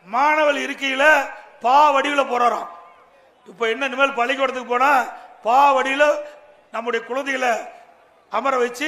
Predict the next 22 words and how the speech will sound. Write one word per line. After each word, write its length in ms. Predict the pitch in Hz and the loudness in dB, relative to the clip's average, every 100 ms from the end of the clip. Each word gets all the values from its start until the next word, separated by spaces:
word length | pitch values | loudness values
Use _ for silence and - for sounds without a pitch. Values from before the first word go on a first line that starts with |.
| 302 240 | -4 -2
கல்வி 240 | 254 277 247 | -2 -4 -8
சொல்லி 160 | 240 226 | -10 -6
தராங்களாம். 440 | 220 214 214 - - - - - 214 | -6 -6 -8 -10 -18 -20 -20 -12 -6
அப்போ 220 | 226 254 226 233 262 254 - - - 190 | -2 2 4 4 4 -2 -8 -18 -18 -12
அந்த 120 | 214 226 | -8 -8
பக்கம் 260 | 247 262 | -8 -8
கடைசியா 260 | 240 233 269 | -8 -4 -4
இருக்கிற 280 | 247 247 233 | -4 -4 -6
பிள்ளைக்கு 320 | 220 240 240 269 262 | -4 -6 -4 -6 -2
கழுத்து 240 | 240 240 247 | -4 -4 -12
பிடிச்சிக்கும், 460 | 208 208 190 175 - - - - - | -18 -20 -18 -20 -20 -20 -20 -20 -12
திரும்பி 240 | 240 269 269 240 | -10 -8 -2 -2
பார்க்கணும், 440 | 233 208 196 - _ _ _ - 190 | -2 -8 -12 -18 _ _ _ -18 -10
முதுகு 240 | 269 294 269 | -6 -2 -2
வலி 160 | 254 233 | -2 -6
வந்துடும். 340 | 240 226 226 - - _ _ _ _ _ 208 | -6 -8 -8 -16 -20 _ _ _ _ _ -4
இதையெல்லாம் 400 | 240 269 294 285 | 0 0 0 0
தேவையா? 400 | 277 285 254 277 330 - - - - - - 190 | 0 0 0 0 0 -4 -12 -20 -20 -20 -12 -4
ஏப்பா, 220 | 233 233 220 214 | -4 -2 -4 -6
இ-, 200 | 208 196 - - | -12 -14 -16 -20
நீங்க 200 | 190 226 214 | -14 -12 -8
பண்ற 160 | 214 | -6